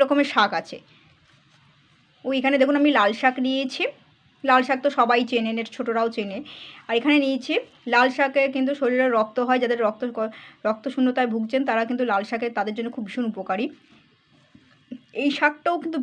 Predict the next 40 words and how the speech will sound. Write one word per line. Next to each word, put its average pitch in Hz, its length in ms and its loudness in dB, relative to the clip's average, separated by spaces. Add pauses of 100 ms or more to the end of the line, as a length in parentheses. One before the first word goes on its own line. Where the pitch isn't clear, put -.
ভীষণ 254 320 4 (100)
উপকারী, 247 340 -2 (120)
এটা 247 120 2 (120)
হচ্ছে 254 300 -8 (180)
কুলেখাড়া 311 580 -2
শাক। 151 140 -8 (380)
কুলেখাড়া 285 420 2
শাক 262 280 -2
কিন্তু, 247 280 -6 (560)
আহ, 214 240 2
কুলে 254 160 -2
শাক, 254 220 0
কুলেখাড়া 269 400 0
শাকের 277 240 2 (120)
রেসিপি 233 340 -2
কিন্তু 254 200 2
আমার 240 180 0 (640)
চ্যানেলে 233 400 0
দেওয়া 208 180 4
রয়েছে। 233 360 0 (140)
কুলেখাড়া 240 640 2
শাক 233 220 0
এনে 254 220 0
খাওয়ার 220 180 2 (100)
নিয়ম 220 320 -2
আছে। 220 200 -2 (500)
এই 240 160 -2
গে-, 247 240 6
এই 226 100 -2
যে 262 60 2 (100)
পাতাগুলো 240 380 2 (100)
দেখছেন, 247 220 0
এই 285 160 0
পাতাগুলো 226 360 0 (120)
নিয়ে 262 160 4 (400)
নুন 302 220 8 (100)
দিয়ে 330 160 2 (100)
সিদ্ধ 262 200 0 (140)
করতে 220 260 -2
হবে, 170 160 -4